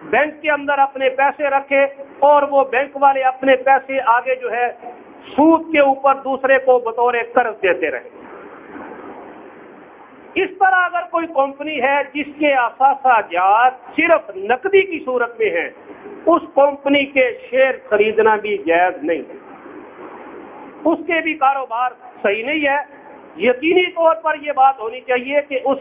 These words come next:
کے شیئر چلو نقدی بھی ہو سکتی ہے، نقدی بھی ہو، زمین، کارخانے، پلاٹ، اس طرح کی چیزیں جو ہیں پلازے وغیرہ اس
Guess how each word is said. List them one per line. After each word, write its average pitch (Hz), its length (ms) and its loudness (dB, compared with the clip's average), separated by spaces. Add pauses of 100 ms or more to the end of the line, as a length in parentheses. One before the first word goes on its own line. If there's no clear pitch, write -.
کے 269 80 2 (180)
شیئر 269 200 2 (100)
چلو 262 200 0
نقدی 214 520 -4
بھی 339 220 2
ہو 226 240 -2
سکتی 226 340 -4
ہے، 196 160 4 (460)
نقدی 294 500 -2
بھی 302 200 2
ہو، 311 340 0 (500)
زمین، 277 800 -2
کارخانے، 269 760 2 (360)
پلاٹ، 254 440 4 (360)
اس 320 140 2 (100)
طرح 311 260 4
کی 277 220 -8
چیزیں 254 380 0
جو 254 180 -4
ہیں 240 200 -2 (180)
پلازے 269 380 2
وغیرہ 220 440 -2 (480)
اس 285 140 4